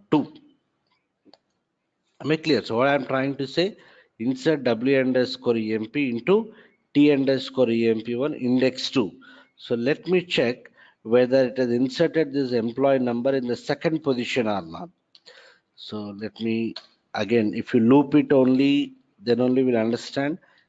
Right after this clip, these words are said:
where it got inserted. Data in T underscore E M P one after using insert, after using insert with what? Index, something. Okay. So I'm trying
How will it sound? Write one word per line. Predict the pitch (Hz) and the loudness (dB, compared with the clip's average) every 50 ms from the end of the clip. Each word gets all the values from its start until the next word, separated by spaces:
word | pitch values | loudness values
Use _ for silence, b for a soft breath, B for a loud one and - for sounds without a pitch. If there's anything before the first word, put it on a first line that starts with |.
| b _ | b _
where | - 117 127 127 127 | 0 4 4 4 4
it | 120 113 104 | 2 0 2
got | 113 117 113 113 | 2 2 4 2
inserted. | 107 101 107 - - - 113 - - - 147 156 _ _ _ _ _ _ _ _ _ _ _ _ _ _ _ _ _ _ _ _ _ - b b b b b b b b b b _ _ _ _ _ _ _ _ 104 101 | 0 -2 -4 -6 -4 -4 -4 -2 -2 -4 -6 -6 _ _ _ _ _ _ _ _ _ _ _ _ _ _ _ _ _ _ _ _ _ -20 b b b b b b b b b b _ _ _ _ _ _ _ _ -8 -2
Data | 113 120 127 135 - 151 147 | 0 2 2 2 2 0 0
in | 139 131 120 113 | 2 0 0 0
T | - 131 131 | 0 2 2
underscore | 127 127 127 127 127 123 123 - - 127 123 117 | 2 2 0 0 -2 -2 -4 -4 -2 -2 0 0
E | 113 113 117 | 0 0 0
M | 113 113 113 | -2 -2 -4
P | 123 120 | -6 -6
one | 117 123 123 117 | -4 -4 -4 -4
after | 110 107 104 107 - _ - 131 117 | -4 -4 -6 -6 -4 _ 0 0 0
using | 107 110 120 123 117 131 143 135 120 | 0 0 0 0 2 2 2 4 4
insert, | 117 117 113 - - 123 110 123 - - - - - - b b b b b b b b b b b b _ _ _ 117 | 2 0 -2 0 0 2 2 2 0 -6 -14 -16 -16 -16 b b b b b b b b b b b b _ _ _ -16
after | 113 - - - 117 | -16 -10 -8 -6 -6
using | 107 110 120 123 117 123 131 123 117 | -2 -2 -2 -2 0 0 -2 0 0
insert | 113 113 113 - - 135 127 123 - 123 | -2 -2 -4 -2 0 0 0 0 0 -4
with | 113 110 120 131 131 - - | -2 2 0 0 0 0 2
what? | 120 113 98 - - - - - 123 | 2 2 2 2 -2 -10 -14 -6 -2
Index, | 117 120 110 101 90 - - - - - - - - | 0 0 0 0 -2 -4 -8 -12 -12 -10 -12 -8 -4
something. | - 135 135 117 - 160 - - - | -2 0 0 0 0 -2 -4 -8 -8
Okay. | - 117 - - 202 214 208 B B B B B B B B | -8 -6 -2 -2 -2 -2 -4 B B B B B B B B
So | - - 123 120 117 117 - - | -6 0 2 2 2 2 0 -2
I'm | 123 123 123 127 123 | -2 0 0 0 0
trying | - 143 147 156 170 | 0 2 2 2 2